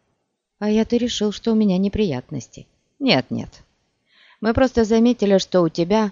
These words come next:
дружеские отношения с Бобом, а у него друзей не так, чтобы очень много». «Это потому, что ему Даймек тогда в шаттле чуть ли не мишень на спину нацепил. И Эндер почему-то начал с того же.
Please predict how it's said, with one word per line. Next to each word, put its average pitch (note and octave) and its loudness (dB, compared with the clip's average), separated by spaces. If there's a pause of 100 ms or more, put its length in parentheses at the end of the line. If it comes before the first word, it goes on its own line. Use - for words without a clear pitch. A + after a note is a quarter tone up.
(140)
дружеские F#3+ -2
отношения F#3+ -2
с G3 -6
Бобом, F3 -2 (640)
а B2+ 0
у B2+ 2
него B2+ 0
друзей E3 -2 (160)
не G3 0
так, A#2+ -2
чтобы F3+ -4
очень C#3 0
много». A#2 -4 (1040)
«Это C4 -6
потому, D#3 -2
что - -6
ему D#3+ -2
Даймек D#3 -4
тогда F3 -4
в - -14
шаттле - -6 (380)
чуть F#3+ -4
ли G3 0
не G#3 4
мишень D#3+ 0
на F#3 -2
спину C#3 -4
нацепил. C3 -8 (460)
И G3 4
Эндер F3+ -2
почему-то F3+ -4
начал E3 -4
с - -16
того D#3 -6
же. D3 -14